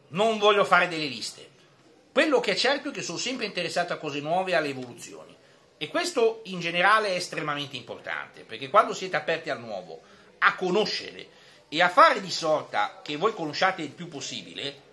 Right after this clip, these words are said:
i viaggi sono un modo per conoscere, le letture sono un modo per conoscere,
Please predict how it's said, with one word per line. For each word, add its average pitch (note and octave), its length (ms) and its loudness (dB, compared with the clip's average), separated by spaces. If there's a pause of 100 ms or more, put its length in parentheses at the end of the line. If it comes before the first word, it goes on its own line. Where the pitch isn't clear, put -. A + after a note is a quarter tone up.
(140)
i D3+ 140 -10
viaggi E3 440 4
sono A2 380 -10
un A2+ 180 -16
modo A2 280 -8
per G2+ 180 -14
conoscere, F#2+ 560 -12 (260)
le D#3 160 -4
letture D#3+ 580 -6
sono G#2+ 220 -16
un A2 80 -12
modo G#2 220 -10
per F#2+ 180 -16
conoscere, F#2+ 500 -16